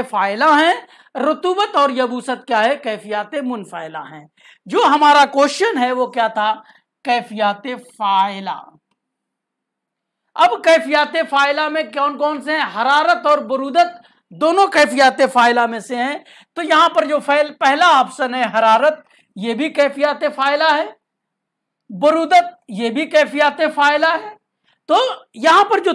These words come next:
तीसरा ऑप्शन है दोनों, यानी हरारत और बरूदत क्या है? दोनों कैफियत फाइला में से हैं। तो आपका जो करेक्ट आंसर होगा वो ना तो पहला होगा और ना ही दूसरा,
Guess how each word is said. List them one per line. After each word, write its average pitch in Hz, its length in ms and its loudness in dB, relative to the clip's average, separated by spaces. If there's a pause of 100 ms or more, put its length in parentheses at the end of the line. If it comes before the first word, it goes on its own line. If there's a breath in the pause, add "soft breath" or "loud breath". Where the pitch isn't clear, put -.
तीसरा 359 420 -2
ऑप्शन 294 440 0
है 240 360 -2 (280)
दोनों, 220 640 -4 (340)
यानी 311 300 2
हरारत 294 600 2
और 311 140 0
बरूदत 262 500 -6
क्या 269 120 0
है? 269 180 0
दोनों 277 380 -4
कैफियत 269 540 -6 (140)
फाइला 226 360 -2
में 220 140 -12
से 226 180 -8
हैं। 302 240 -8 (320 soft breath)
तो 349 60 -6
आपका 311 420 2
जो 311 160 -4 (140)
करेक्ट 339 340 -2
आंसर 262 360 -4
होगा 240 340 0 (360 loud breath)
वो 294 140 4
ना 311 220 0
तो 339 160 -4
पहला 277 360 0
होगा 269 320 2
और 285 220 2
ना 247 140 -2
ही 302 160 -4
दूसरा, 247 420 0